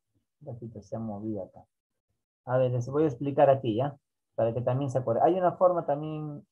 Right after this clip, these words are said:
una técnica también que utilizo para escribir números.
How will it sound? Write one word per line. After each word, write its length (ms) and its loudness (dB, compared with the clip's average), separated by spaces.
una 260 -6
técnica 380 -2
también 280 -2
que 60 -10
utilizo 460 -6
para 240 -4
escribir 360 -8
números. 360 -6